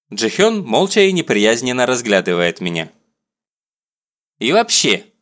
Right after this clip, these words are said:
говорю я, смотря поочерёдно сначала на неё, а потом на Инджон, "раз пошла такая пьянка, лучше не отрицать, что слегка переборщили с алкоголем и немного неудачно пошутили.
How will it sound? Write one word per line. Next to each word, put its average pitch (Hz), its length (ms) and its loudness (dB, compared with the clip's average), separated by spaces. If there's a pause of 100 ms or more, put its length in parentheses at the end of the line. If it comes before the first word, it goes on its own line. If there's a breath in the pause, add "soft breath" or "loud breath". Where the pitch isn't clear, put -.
(140)
говорю 95 340 0
я, 202 280 0
смотря 131 380 0
поочерёдно 98 640 0
сначала 95 480 0
на 92 140 0
неё, 196 380 -2 (260 soft breath)
а 95 120 -4
потом 107 340 0
на 113 160 0
Инджон, 104 380 -2 (440)
"раз 185 280 2
пошла 143 360 2
такая 110 360 2
пьянка, 220 580 -4 (260)
лучше 226 320 0
не 226 120 2
отрицать, 220 640 0
что - 240 -4
слегка 185 380 0
переборщили 139 680 0
с - 100 -2
алкоголем 143 640 0 (260 soft breath)
и 131 120 -4
немного 196 420 0
неудачно 120 560 0
пошутили. 120 720 -4